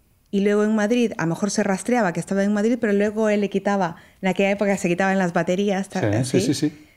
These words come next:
Speaker 1: Se quitaban las baterías del, del, del móvil y luego se iba a Zaragoza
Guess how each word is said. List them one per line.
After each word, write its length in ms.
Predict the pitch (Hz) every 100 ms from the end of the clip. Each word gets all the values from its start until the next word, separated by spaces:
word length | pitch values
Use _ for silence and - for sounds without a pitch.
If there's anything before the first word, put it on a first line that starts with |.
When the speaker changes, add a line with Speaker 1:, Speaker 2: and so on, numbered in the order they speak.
| _
Speaker 1:
Se 140 | -
quitaban 280 | 196 196 196
las 80 | 196
baterías 560 | 185 190 190 208 196
del, 340 | 190 180 180 -
del, 260 | 180 175
del 180 | 165 170
móvil 480 | 190 233 233 262 320 - _ -
y 80 |
luego 220 | 208 208 226
se 120 | 226
iba 120 | 214
a 40 | 233
Zaragoza 680 | 214 175 180 175 180 180